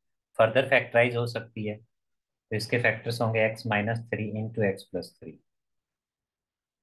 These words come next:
into एक्स स्क्वायर प्लस नाइन upon टू एक्स प्लस वन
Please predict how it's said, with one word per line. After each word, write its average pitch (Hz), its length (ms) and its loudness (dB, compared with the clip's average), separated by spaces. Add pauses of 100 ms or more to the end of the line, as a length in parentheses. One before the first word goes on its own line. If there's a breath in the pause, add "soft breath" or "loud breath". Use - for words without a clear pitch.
(600)
into 117 300 2
एक्स 113 200 2
स्क्वायर 117 300 0
प्लस 107 280 -4
नाइन 82 260 -8 (3750)
upon 123 360 2
टू 120 120 2
एक्स 120 260 4
प्लस 120 280 0
वन 123 260 0